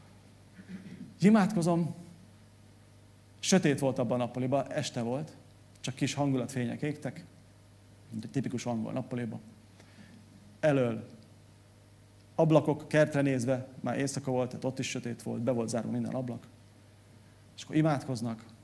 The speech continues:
És ami az érdekes volt, hogy folyamatosan a bal fülembe valaki azt mondogatta, hogy hagyd abba ezt a hülyeséget! Ennek semmi értelme! Te már egy vallásos ember vagy, teológiát végeztél,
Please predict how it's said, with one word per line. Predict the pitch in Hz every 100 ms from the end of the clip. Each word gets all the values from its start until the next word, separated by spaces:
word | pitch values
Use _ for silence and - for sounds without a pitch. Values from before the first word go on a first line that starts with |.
| - - - - -
És | -
ami | 170 180
az | 156
érdekes | 143 147 147 143
volt, | 151
hogy | 131
folyamatosan | - 185 165 143 143
a | 135
bal | 123 165
fülembe | 156 147 143 139
valaki | 147 135
azt | 143 120
mondogatta, | 139 131 131
hogy | 131
hagyd | 226 226 151
abba | 180 214
ezt | 202
a | 214
hülyeséget! | 208 220 214 202 214 - - - - - - -
Ennek | 208 240 226
semmi | - 262 269 240
értelme! | 214 180 - 143 123 - - - - - - - - - - -
Te | -
már | 233
egy | 196
vallásos | 226 190 160 180
ember | 233 202
vagy, | 185
teológiát | - 220 185 160 156
végeztél, | 220 190 165 175 165